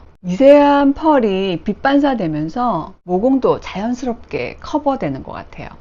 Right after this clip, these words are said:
리미티드 에디션으로 나온 라벤더 마블 파우더도 좋아요. 오리지널이랑 비슷한데 약간 더 화사하게 표현됩니다.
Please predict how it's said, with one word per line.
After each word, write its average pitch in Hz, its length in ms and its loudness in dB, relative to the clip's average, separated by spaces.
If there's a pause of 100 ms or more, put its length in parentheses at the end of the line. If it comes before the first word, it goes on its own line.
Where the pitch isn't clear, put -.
(440)
리미티드 240 840 6
에디션으로 175 720 -2
나온 160 580 -4 (100)
라벤더 208 760 4
마블 277 500 4
파우더도 190 800 -2
좋아요. 151 540 -6 (160)
오리지널이랑 262 920 2
비슷한데 196 1040 -4
약간 320 420 2
더 165 220 4
화사하게 277 920 -4
표현됩니다. 165 760 -8